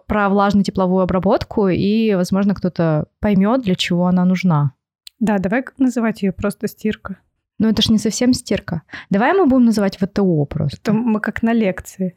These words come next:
Speaker 1: Не, ну, В Т О, потому что стирка — это все-таки не только же стирка, а сушка.
Speaker 2: Хорошо, В Т О. Короче, о чем мы будем говорить?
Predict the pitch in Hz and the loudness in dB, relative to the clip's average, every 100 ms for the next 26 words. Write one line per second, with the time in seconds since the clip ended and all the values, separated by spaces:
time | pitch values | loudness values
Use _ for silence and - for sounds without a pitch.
0 | - 233 294 233 254 311 285 - 262 254 | -6 0 2 2 2 2 2 2 0 -2
1 | - - 302 - 294 269 240 247 - 233 | -6 -4 -2 0 -2 0 -2 -4 -4 0
2 | 240 269 277 254 208 - - 175 226 226 | 2 2 0 0 -2 -2 -4 -2 -2 -4
3 | - 185 - 190 - _ 214 240 233 190 | -2 -4 -4 -6 -8 _ -4 -2 -2 -2
4 | 196 - 208 185 190 _ - - _ _ | -2 -2 -2 -2 -4 _ -20 -20 _ _
5 | _ _ - 226 226 185 - 180 269 254 | _ _ -6 -2 -2 -2 -2 -2 2 2
6 | 220 196 180 170 175 180 294 - - | 2 -2 -2 -2 -2 0 -2 -4 -18